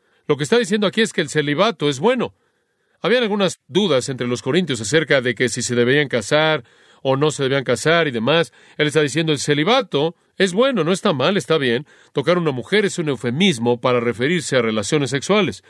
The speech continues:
unión en un matrimonio". Entonces, lo que él está diciendo es, "Acerca de las cosas que me escribieron", obviamente tenía una pregunta acerca de esto,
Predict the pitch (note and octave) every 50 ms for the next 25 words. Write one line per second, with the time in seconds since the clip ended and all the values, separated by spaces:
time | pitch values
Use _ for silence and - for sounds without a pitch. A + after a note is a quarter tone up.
0 | - - - _ - C3 C3+ C#3+ D#3+ E3+ E3+ D#3 C#3 D3 D3+ D3 C#3 B2 - C3+
1 | D3 F3+ F#3+ D#3 G2 - _ _ _ _ _ _ - - - D3 D3 D#3 F3+ E3
2 | E3+ D3 D3 C3 - A#3+ B3+ A#3 - G3+ G3+ G3 E3 C3 F3+ F#3 E3+ F3 F3 C#3+
3 | B2+ C3 C#3 B2+ - - _ _ _ _ _ _ _ _ _ _ _ _ - D3+
4 | D3+ - A#3 B3+ A3+ A#3 G3 E3 D3+ C#3+ - - E3+ - - - D3 C3+ B2+ -
5 | - C#3 C#3 C#3 B2+ - - C#3+ C#3+ G3+ A#3 A3+ G#3+ F#3 C#3 A#2+ A2+ C3+ - _
6 | _ _ _ _ - C#3 C#3+ D3+ D3 D#3+ D3+ D3+ C3+ C3+ C3+ C3+ D3 D#3 C#3+ B2
7 | - B2 B2 B2 D#3+ F#3 D#3 B2+ A#2 - C#3 B2+ - C3 A#2+ A2+ G#2+ F#2 - -
8 | C3+ C#3+